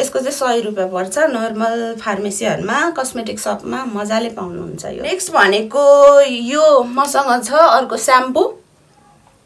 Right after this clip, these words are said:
त्यो लिभनको चाहिँ मैले युज गरेर हुन्छ नि, सकिन लगाइसकेँ, त्यस भएर अर्को एउटा ल्याएको थिएँ। यो चाहिँ मैले यहीँ नर्मल हाम्रो, अ, नजिकैको सपबाट लिएको हो। यसको नाम छ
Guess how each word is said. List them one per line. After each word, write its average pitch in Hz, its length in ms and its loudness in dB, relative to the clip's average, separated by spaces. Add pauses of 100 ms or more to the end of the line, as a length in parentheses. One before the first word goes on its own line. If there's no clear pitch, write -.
(500)
त्यो 285 80 2
लिभनको 269 420 0
चाहिँ 294 180 -4
मैले 240 140 -2
युज 226 240 -6
गरेर 214 380 2
हुन्छ 208 360 0
नि, 294 100 -6
सकिन 247 380 -6
लगाइसकेँ, 202 520 -2
त्यस 226 180 -8
भएर 185 400 -2 (300)
अर्को 220 220 0
एउटा 214 220 0
ल्याएको 202 320 -2
थिएँ। 262 80 -4
यो 226 80 -4
चाहिँ 226 180 -6
मैले 214 180 -2
यहीँ 226 200 -4
नर्मल 208 380 -2
हाम्रो, 170 320 -4
अ, - 80 -10 (360)
नजिकैको 220 580 -6
सपबाट 185 480 -6
लिएको 190 320 -4
हो। 196 60 -2
यसको 202 460 -8
नाम 185 280 -6
छ 220 160 -8